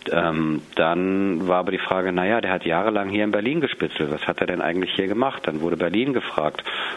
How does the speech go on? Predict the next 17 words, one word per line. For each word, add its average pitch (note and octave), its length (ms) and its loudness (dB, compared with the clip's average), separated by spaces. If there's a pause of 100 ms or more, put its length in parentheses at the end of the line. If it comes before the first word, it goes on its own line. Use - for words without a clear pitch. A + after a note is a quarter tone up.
(120)
"Nö, G#2+ 340 4
also D#2+ 300 0
wir F2+ 140 2
wussten C3+ 300 -2
von D3 200 2
nichts. - 280 -2
Wir F2+ 120 0
sind G#2 160 -2
nie G#2+ 140 2
informiert G#2 480 0
worden." D2+ 280 0
Dann D#2+ 120 0
sagt E2+ 220 -2
das - 100 -4
B - 140 0
K F2 140 0
A, F2 300 2